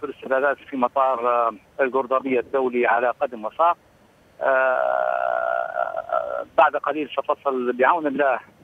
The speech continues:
آه، طائرة على متنها عدد من أعضاء مجلس النواب. لم نعرف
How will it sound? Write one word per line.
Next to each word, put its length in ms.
آه، 260
طائرة 300
على 180
متنها 320
عدد 460
من 140
أعضاء 520
مجلس 280
النواب. 380
لم 380
نعرف 380